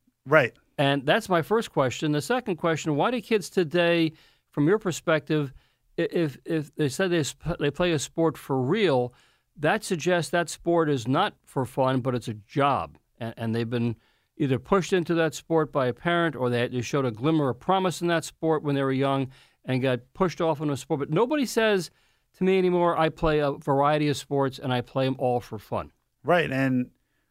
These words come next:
Speaker 1: I think I hear two things in that comment. One is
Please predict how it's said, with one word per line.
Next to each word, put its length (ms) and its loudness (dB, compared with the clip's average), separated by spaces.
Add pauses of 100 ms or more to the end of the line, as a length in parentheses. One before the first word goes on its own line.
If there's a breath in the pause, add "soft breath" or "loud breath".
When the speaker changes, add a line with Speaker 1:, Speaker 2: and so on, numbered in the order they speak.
(120)
Speaker 1:
I 80 4
think 220 2
I 80 6
hear 160 4
two 160 2
things 260 2
in 60 2
that 180 2
comment. 360 2
One 200 2
is 400 -2